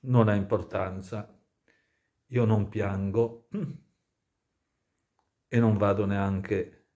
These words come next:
da Ivan Grieco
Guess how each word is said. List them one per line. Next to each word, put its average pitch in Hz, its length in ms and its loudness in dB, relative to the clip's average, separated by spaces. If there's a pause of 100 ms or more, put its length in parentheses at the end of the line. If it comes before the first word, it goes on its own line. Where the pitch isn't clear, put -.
da 101 420 -4 (480)
Ivan 104 420 0
Grieco 95 760 -4